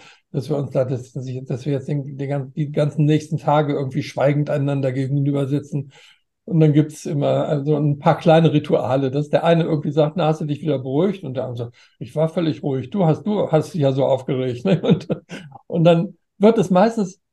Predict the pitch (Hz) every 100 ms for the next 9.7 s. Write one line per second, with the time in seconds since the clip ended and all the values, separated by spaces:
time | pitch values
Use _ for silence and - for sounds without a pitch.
0 | _ - 214 208 - 175 196 196 165 170
1 | 120 104 - - 151 208 - 151 160 160
2 | 160 - 151 151 208 147 147 143 147 135
3 | 175 170 151 147 165 151 139 151 190 165
4 | 156 151 143 - 180 143 143 - _ _
5 | _ - 156 165 - 165 156 208 226 -
6 | _ _ - 156 165 151 156 - 156 -
7 | 160 - - 165 - 160 165 175 151 135
8 | 202 - _ _ _ _ - 190 190 185
9 | 175 - _ - 180 180